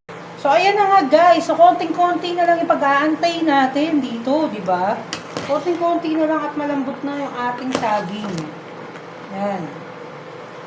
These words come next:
So, depende sa inyo, guys, kung ganong kalambot yung gusto nyong ma-achieve doon sa ating saba. Di ba? So, kung gusto nyong medyo may, ano, may nakakagat kayo na matigas-tigas doon sa banana, nasa inyo yun,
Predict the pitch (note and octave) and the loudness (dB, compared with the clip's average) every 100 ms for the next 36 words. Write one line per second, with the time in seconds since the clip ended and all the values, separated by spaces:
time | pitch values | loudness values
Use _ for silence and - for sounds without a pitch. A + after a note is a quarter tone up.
0 | - - D4+ D#4+ G4 G4+ F#4+ G4 F#4 F4 | -18 -6 -4 -2 2 2 0 -2 -2 -2
1 | E4+ D4 B3+ B3+ C#4+ C#4 D4 D4 D4 C#4+ | 2 4 4 2 2 4 4 2 4 4
2 | C#4+ C#4 A#3+ G#3 G#3+ C4 C4 C4+ D4+ C4+ | 6 4 2 0 0 -2 0 -2 2 4
3 | C4+ C4+ B3 - B3+ A#3 G3 A3 - A3+ | 4 2 -2 -4 -4 -4 -6 -6 -4 -2
4 | A3+ A3+ A#3+ A#3 A#3 F3 G3+ F#3 - - | -2 -4 -6 -2 0 2 0 0 -4 -12
5 | - - - - - G3 F3+ E3+ F3 - | -16 -16 -18 -16 -14 -8 -4 -2 -4 -8
6 | - - - - - A#3 A#3+ C#4 D4 D4+ | -14 -16 -16 -16 -6 0 2 2 2 4
7 | D#4 C#4+ C4+ C4+ C4+ C4 C4 - - - | 4 4 4 4 2 2 0 -4 -10 -6
8 | B3 D#4+ D#4 B3 A#3+ A#3 A3+ A#3 A#3 - | 0 2 2 0 -2 -2 -2 -2 -4 -2
9 | A#3 A3+ A3+ A3 G#3+ G#3+ G#3 - C4+ D4 | -4 -2 -4 -4 -6 -6 -8 -8 -4 0
10 | D4 C#4 - A#3 G#3+ G3 A#3+ C#4+ D4 B3 | 0 -2 -6 -8 -6 -4 -4 -4 -4 -4
11 | B3 B3+ - - - D4+ D4+ E4 D#4 C#4+ | -4 -6 -12 -16 -6 -6 -4 -2 -2 -2
12 | B3+ A3+ | -2 -4